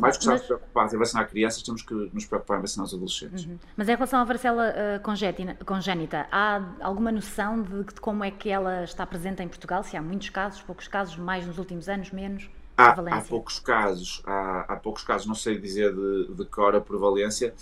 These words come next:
Speaker 1: mas há muito poucos casos, porque, pronto, também, apesar de tudo, eh, a varicela nas grávidas nós conseguimos também diagnosticá-la bem.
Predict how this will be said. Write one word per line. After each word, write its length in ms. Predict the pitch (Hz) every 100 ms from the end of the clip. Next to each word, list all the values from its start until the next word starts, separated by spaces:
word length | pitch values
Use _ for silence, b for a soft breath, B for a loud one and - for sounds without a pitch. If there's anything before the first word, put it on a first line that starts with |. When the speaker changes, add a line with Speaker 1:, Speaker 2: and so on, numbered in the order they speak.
| B
Speaker 1:
mas 220 | 95 107 107
há 100 | 107
muito 300 | 110 107 -
poucos 320 | 110 - -
casos, 560 | 110 107 117 131 - b b
porque, 800 | - 113 110 - 120 117 113 104 - -
pronto, 200 | - -
também, 340 | - 92 90 87
apesar 480 | 87 - 95 95
de 160 | 92 -
tudo, 960 | 110 104 110 113 113 - 95 95 90 -
eh, 40 | 90
a 40 |
varicela 720 | 87 90 87 - 95 92 95
nas 260 | 95 92 92
grávidas 360 | 92 92 104
nós 100 | 104
conseguimos 340 | - - - 95
também 220 | 104 104
diagnosticá-la 720 | 107 107 110 - - 101 135
bem. 240 | 107 95